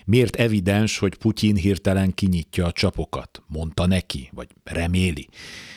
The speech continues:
Nem tudjuk, mi Oroszország stratégiája egy ilyen helyzetben. Ha a magyar miniszterelnök ismeri, mert a birka legelő méretű asztal másik feléről megsúgták neki, esetleg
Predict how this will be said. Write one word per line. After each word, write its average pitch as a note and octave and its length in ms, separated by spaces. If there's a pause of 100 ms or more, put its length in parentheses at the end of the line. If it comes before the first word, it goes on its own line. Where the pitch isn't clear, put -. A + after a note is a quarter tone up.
(160)
Nem C#3+ 200
tudjuk, F#2 560
mi F#2 220
Oroszország F2+ 680
stratégiája G2+ 920
egy G2 140
ilyen F2 260
helyzetben. D#2+ 680 (720)
Ha A2+ 140
a A#2+ 40
magyar D#3 300
miniszterelnök G#2 680
ismeri, G2 520
mert F#2+ 340
a F#2 360
birka G#2+ 320
legelő F#2 380
méretű F#2 440
asztal F#2 400
másik F#2 400
feléről F2+ 440
megsúgták F2 720
neki, F#2+ 400
esetleg F#2 420